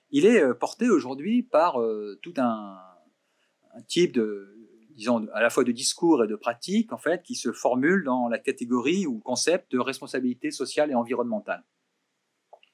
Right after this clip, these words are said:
Bon. Bon, je sais pas si vous connaissez, si vous êtes familier de ces catégories, hein. Donc, la responsabilité sociale envi-, et environnementale, euh,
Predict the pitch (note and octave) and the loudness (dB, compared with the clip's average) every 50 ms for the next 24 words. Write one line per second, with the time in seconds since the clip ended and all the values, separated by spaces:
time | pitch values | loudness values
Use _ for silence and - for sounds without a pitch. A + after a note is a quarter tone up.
0 | _ _ - - - - - _ _ _ _ _ _ _ _ _ _ _ _ - | _ _ -18 -16 -16 -18 -18 _ _ _ _ _ _ _ _ _ _ _ _ -14
1 | F#2 - - - - A#2 - - A#2 G#2 - - A2+ A2 G#2 - - A2 G#2 G#2 | -14 -14 -10 -6 -4 -4 -4 -4 -6 -6 -4 -4 -4 -4 -4 -8 -12 -14 -10 -10
2 | A2+ A2 - A2+ G#2+ A2+ A2 A2+ A#2 A2+ - - G#2+ - G#2 - A2+ G2+ A#2 A#2+ | -10 -4 -4 -4 -4 -4 -4 -4 -6 -6 -6 -8 -10 -12 -12 -12 -8 -4 -2 -2
3 | A#2+ D3+ G#3 A3+ A3 _ _ _ _ _ _ _ _ - A#2 B2 - - - A#2 | 0 2 2 0 0 _ _ _ _ _ _ _ _ -14 -14 -12 -12 -14 -10 -10
4 | A2+ - - A2+ A#2 - - B2 A2+ A#2+ - - A#2+ - - B2+ A#2 G#2+ G2+ A#2 | -6 -2 -2 -2 -2 -2 -8 -6 -6 -6 -6 -6 -4 0 2 2 2 2 0 -4
5 | - - A#2+ A2+ A2 A2+ A#2 A2+ G#2 G#2+ G#2 G#2+ A2+ A#2 - E3+ G3+ A#3 G#3 C#3+ | -10 -10 -6 -4 -4 -2 -2 -4 -4 -2 -2 -2 -4 -2 0 2 2 4 4 4
6 | A#2 A2+ A2 A2 - | 4 2 2 0 -4